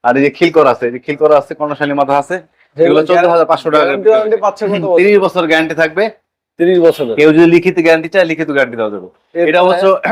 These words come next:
Speaker 1: <clears throat> এটা যাবে কিশোরগঞ্জ, এটা ডাবল ডোর। এক ভাই, ওনার নাম এমদাদ ভাই, উনি, আহ, বলছে যে, "আমার ভাই ডাবল ডোর দেন।" ওনার টোটাল দরজা হলো, আহ, দশ পিস। দশ পিসের মধ্যে ডাবল ডোরটা উনি নিয়েছে, এটা হচ্ছে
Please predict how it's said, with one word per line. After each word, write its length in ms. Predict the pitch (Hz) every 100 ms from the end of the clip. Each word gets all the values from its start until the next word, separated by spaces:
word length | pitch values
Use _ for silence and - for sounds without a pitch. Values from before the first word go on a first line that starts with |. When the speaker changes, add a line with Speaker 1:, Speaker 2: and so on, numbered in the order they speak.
| 185
Speaker 1:
<clears throat> 320 | 151 - 151
এটা 120 | 143 160
যাবে 160 | 165
কিশোরগঞ্জ, 560 | 160 156 156 127 98 139
এটা 140 | 135
ডাবল 280 | 139 139 143
ডোর। 160 | 160 190 _ _ _ _
এক 160 | 131 131
ভাই, 240 | 135 147
ওনার 220 | 139 139
নাম 200 | 139 139
এমদাদ 320 | 139 151 156 135
ভাই, 240 | 139 180 _ _ _
উনি, 340 | 143 151 151
আহ, 180 | 147 139
বলছে 280 | 131 139 135
যে, 60 | 139
"আমার 160 | 135
ভাই 160 | 127 123
ডাবল 240 | 123 127
ডোর 160 | 127 131
দেন।" 140 | 151
ওনার 120 | 139
টোটাল 260 | 135 143 143
দরজা 260 | 135 143 143
হলো, 120 | 143
আহ, 200 | 127 117
দশ 260 | 143 135
পিস। 140 | - 95 - _ _ _
দশ 160 | 143 139
পিসের 180 | 151 156
মধ্যে 220 | 165 151
ডাবল 280 | 131 135 135
ডোরটা 180 | 139 139
উনি 140 | 143
নিয়েছে, 260 | 143 139 165
এটা 180 | 143
হচ্ছে 320 | 143 160 156